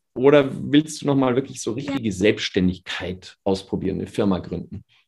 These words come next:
Speaker 1: Das habe ich dann gemacht, habe eine Filmproduktion für Unternehmensfilme gegründet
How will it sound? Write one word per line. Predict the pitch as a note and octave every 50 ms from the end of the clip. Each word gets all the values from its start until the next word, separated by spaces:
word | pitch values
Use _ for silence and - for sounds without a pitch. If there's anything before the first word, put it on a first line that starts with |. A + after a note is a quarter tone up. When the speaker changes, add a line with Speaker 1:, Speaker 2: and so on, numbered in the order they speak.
| _ -
Speaker 1:
Das | -
habe | A2 A2+ A#2
ich | -
dann | B2 A2+
gemacht, | G2+ G2 A2+ D#3+ A#3 - - - - - - - - - - - - - _ _
habe | - A#2+ - -
eine | - B2+ A#2+ A2+ A2
Filmproduktion | A2 A2 - - D3 D#3 F3+ F#3+ - - E3 D#3 D3 C#3+ - - D3 C#3 C#3+ C#3
für | C#3 - - B2 A2+ A2 G#2+ G2+ F#2+ F#2+ - _ _ _ _ _ _ _ _
Unternehmensfilme | - A#2+ G#2+ G#2 F#2+ F2+ G2+ C3+ F#3+ F#3+ - - F3+ F3 F3 E3
gegründet | E3 D3+ - C#3+ D3 D3 D3+ D3 D3 - - _